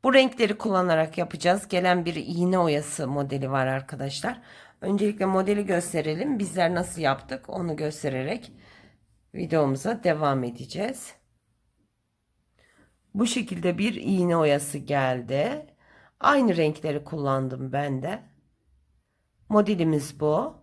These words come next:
Biz bunu nasıl tığa çevirdik? Hemen onu gösterelim. Evet arkadaşlar, o gördüğünüz iğne oyasında bu şekilde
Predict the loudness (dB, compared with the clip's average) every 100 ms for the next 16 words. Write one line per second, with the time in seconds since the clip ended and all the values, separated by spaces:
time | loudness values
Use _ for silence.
0 | _ _ _ -20 _ _ _ -6 -4 0
1 | 2 2 0 -2 0 0 -2 -6 -6 -6
2 | -6 -10 -12 -20 -20 _ _ _ _ _
3 | -14 -12 -14 -20 _ _ _ -4 -2 0
4 | 0 -2 -4 -6 -8 -4 -2 -2 -4 -6
5 | -10 _ _ _ _ _ _ _ _ _
6 | _ _ _ _ _ 0 2 2 0 0
7 | -2 -6 -6 -6 -2 -2 -2 2 4 4
8 | 2 -4 -4 -6 -6 -4 -4 -4 -4 -6
9 | -6 -4 -4 -6 -8 -8 -6 2 0 0